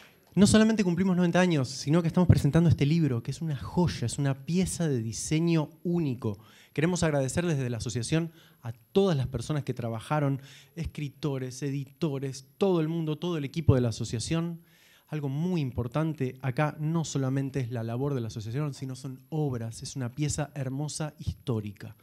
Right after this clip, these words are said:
Yo soy Mariano Gilmore, el coordinador de educación de Amigos del Bellas Artes. Quiero darles a todos la bienvenida. Vamos a mantener unas pequeñas cuestiones de rigor,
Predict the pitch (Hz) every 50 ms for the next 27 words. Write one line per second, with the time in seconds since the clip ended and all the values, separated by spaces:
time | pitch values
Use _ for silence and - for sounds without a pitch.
0 | _ - _ _ _ - 185 170 185 185 180 165 156 170 185 180 170 165 180 185
1 | 190 185 165 147 123 120 131 120 123 120 123 131 156 160 160 147 135 120 113 -
2 | 110 98 - 175 185 156 117 117 120 113 107 113 110 104 - 107 - - 151 156
3 | 143 156 143 - - - - - - _ _ - 139 131 139 135 135 143 135 110
4 | - 117 123 147 151 131 117 120 110 113 110 107 107 113 127 151 165 170 175 185
5 | 175 - - - - _ - - - - - - - - - - _ _ _ _
6 | - 170 160 143 120 - 123 120 117 - 127 139 143 123 - - 127 120 - 131
7 | 127 127 113 104 - - 98 92 - 131 123 117 104 110 113 113 127 135 147 143
8 | 131 123